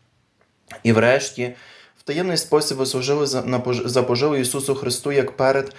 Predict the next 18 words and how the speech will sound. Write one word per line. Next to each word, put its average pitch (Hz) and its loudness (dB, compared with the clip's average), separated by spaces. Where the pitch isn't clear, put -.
так 139 -4
і 160 -4
після 170 -2
Його 151 4
Воскресіння. 143 -2
Пам'ятайте 127 0
завжди 139 0
ці 131 -4
дорогоцінні 123 -2
та 139 -4
численні 131 0
добродійства 123 -2
від 117 -2
Бога, 139 0
прославляйте 139 2
Його 131 -4
та 123 -2
благословляйте, 120 -4